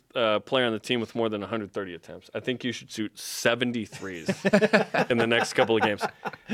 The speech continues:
Speaker 1: Tell, tell me about the motivation here, because, uh, and we talked to Spencer about this. It was interesting, like, how quickly did you turn the disappointment of not making March Madness to, "Okay,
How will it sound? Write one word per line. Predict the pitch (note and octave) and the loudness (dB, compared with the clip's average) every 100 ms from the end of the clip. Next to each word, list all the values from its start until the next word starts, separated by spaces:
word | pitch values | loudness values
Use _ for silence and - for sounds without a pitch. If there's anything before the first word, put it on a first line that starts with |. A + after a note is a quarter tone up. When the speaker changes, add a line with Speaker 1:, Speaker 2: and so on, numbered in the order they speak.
| C4 B3 | 6 6
Speaker 1:
Tell, | G#3+ C4 - - | 6 4 2 0
tell | A3+ | 2
me | C#4 C4 | 4 4
about | G#3 G#3+ | 4 4
the | F#3 | 2
motivation | E3+ E3 C#3 C3 B2+ | 4 4 4 2 0
here, | A2 G2+ | -8 -8
because, | G#2 A#2 C3 B2+ A#2 - - _ _ _ _ - | -8 0 4 4 0 -10 -20 _ _ _ _ -2
uh, | C3+ B2+ B2+ | 2 4 2
and | D3+ | 0
we | D#3+ | 0
talked | F#3 E3+ | 2 0
to | - | 0
Spencer | C#3+ C3+ | 0 0
about | B2 G#2+ | 0 -2
this. | G#2+ - | -2 -6
It | |
was | A#2 | -4
interesting, | A#2+ A2+ G#2 A2+ | -4 -4 -6 -4
like, | G#2 - - | -6 -6 -6
how | D3 E3+ | 0 0
quickly | - F3 E3 D#3+ C#3 | 2 2 2 2 -2
did | C3 C3 | 0 -2
you | B2+ | -2
turn | A#2+ - B2+ | -8 -4 -4
the | A#2 | -4
disappointment | A2 A2 C3+ - - - C#3 C3 B2 | -6 -6 -6 -6 -12 -4 -2 -2 -4
of | A2 | -4
not | G#2+ G2+ | -6 -6
making | G#2 G2+ G2+ G2 - | -8 -6 -10 -10 -10
March | G#2 G2 - | -8 -8 -8
Madness | G2 F#2+ G2+ - | -8 -8 -14 -10
to, | A2 G2+ - | -8 -6 -6
"Okay, | C#3 B2+ F2+ | 0 0 0